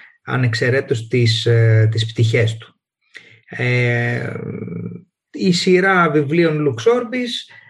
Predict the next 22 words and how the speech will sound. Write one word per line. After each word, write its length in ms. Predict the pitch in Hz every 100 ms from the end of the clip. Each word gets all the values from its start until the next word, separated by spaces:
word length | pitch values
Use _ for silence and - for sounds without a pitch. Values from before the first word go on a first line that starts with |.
| _ _
ανήκει, 960 | 170 175 170 196 196 - 160 151 165 165
ε, 60 |
είναι 140 | 175 170
μια 180 | 175 170
σειρά 420 | - 156 165 170
βιβλίων 640 | 147 131 160 165 156 120 123
που 260 | 135 131 127
ανήκει 460 | 139 147 156 143
στις 220 | 113 -
εκδόσεις 560 | 139 117 123 135 123 113
I 240 | 120 120 113
Write. 460 | 120 151 240 - - _ _ _ _
Ε, 500 | - 87 87 87 85 82 117 110 - - - _ _
πίσω 280 | - 190 170
από 100 | 156
την 280 | 147 151 143
Lux 340 | 151 131 151 143
Orbis 360 | 131 131 120 113 - - _ -
είναι 260 | 139 127
ο, 420 | 120 110 110 - -
ο 140 | 110
υποφαινόμενος. 920 | 107 - 110 151 254 269 277 254 -